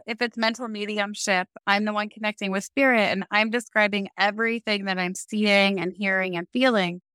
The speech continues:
So they'll communicate by impressing feelings on my body or giving me vision, you know, or images in my mind because they use their imagination, or I'll hear them. But it's like reading a sentence in a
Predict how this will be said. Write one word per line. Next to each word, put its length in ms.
So 180
they'll 200
communicate 920
by 180
impressing 840
feelings 640
on 160
my 160
body 640
or 420
giving 300
me 100
vision, 480
you 100
know, 180
or 160
images 600
in 100
my 140
mind 480
because 220
they 80
use 220
their 140
imagination, 840
or 320
I'll 160
hear 320
them. 300
But 120
it's 200
like 180
reading 280
a 60
sentence 480
in 140
a 80